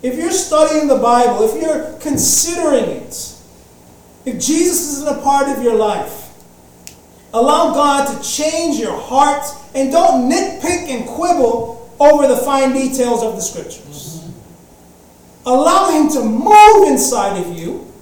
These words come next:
Speaker 1: You know, there are always gonna be unsearchable riches
Speaker 2: Mm-hmm.
Speaker 1: that can never be fully understood or completely exhausted.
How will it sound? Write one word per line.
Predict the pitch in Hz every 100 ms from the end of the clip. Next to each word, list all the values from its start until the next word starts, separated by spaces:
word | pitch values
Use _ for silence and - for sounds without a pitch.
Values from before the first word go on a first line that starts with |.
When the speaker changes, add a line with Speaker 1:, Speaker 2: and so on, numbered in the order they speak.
| - - - - - - _ - - - -
Speaker 1:
You |
know, | 277 254
there | 254
are | -
always | 262 269 254 -
gonna | 233 220 190
be | 220 214 202
unsearchable | 208 196 - - 240 226 208 190 170
riches | 185 202 185 143 - - - - - -
Speaker 2:
Mm-hmm. | - - -
Speaker 1:
that | 254 262
can | 269 247
never | 269 302 311 311
be | 285
fully | - 277 277 269
understood | 254 247 233 220 - 240 226
or | 214 214
completely | 220 - 254 - - 220 208 - -
exhausted. | 226 208 - - 285 339 330 - -